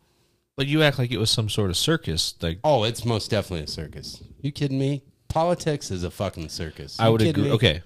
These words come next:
Speaker 1: Fair. I would agree that in most cases, politics is a circus,
Speaker 2: Have,
Speaker 1: but,
Speaker 2: have
Speaker 1: like,
Speaker 2: you watched anything
Speaker 1: but that's
Speaker 2: in
Speaker 1: a
Speaker 2: the
Speaker 1: pretty
Speaker 2: last
Speaker 1: bold fucking thing to get up there and just, like, pretend about.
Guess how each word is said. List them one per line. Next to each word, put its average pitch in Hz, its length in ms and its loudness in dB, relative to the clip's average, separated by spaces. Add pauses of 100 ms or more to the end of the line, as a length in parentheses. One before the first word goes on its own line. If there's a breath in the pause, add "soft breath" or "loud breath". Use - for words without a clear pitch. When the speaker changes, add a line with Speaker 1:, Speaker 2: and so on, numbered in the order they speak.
(200)
Speaker 1:
Fair. 87 400 2 (100)
I 95 80 2
would 95 120 0
agree 90 260 0
that 87 160 -2
in 82 120 -8
most 87 240 0
cases, 82 360 0
politics 80 540 -2
is 80 120 -8
a 73 60 -6
circus, 82 400 -2
Speaker 2:
Have, - 80 -2
Speaker 1:
but, 95 60 0
Speaker 2:
have 90 80 2
Speaker 1:
like, 85 120 2
Speaker 2:
you 170 140 2
watched 131 520 -2
anything 143 680 0 (320)
Speaker 1:
but 135 100 2
that's 117 180 2
Speaker 2:
in - 60 6
Speaker 1:
a 113 40 -2
Speaker 2:
the 117 80 2
Speaker 1:
pretty 147 200 6
Speaker 2:
last 87 100 -4
Speaker 1:
bold 120 280 8
fucking 113 260 2
thing 127 180 2
to 92 60 0
get 90 100 4
up 92 100 0
there 90 80 -2
and 82 100 -4
just, 80 140 -2
like, 85 140 -4
pretend 92 560 -2
about. 71 380 -2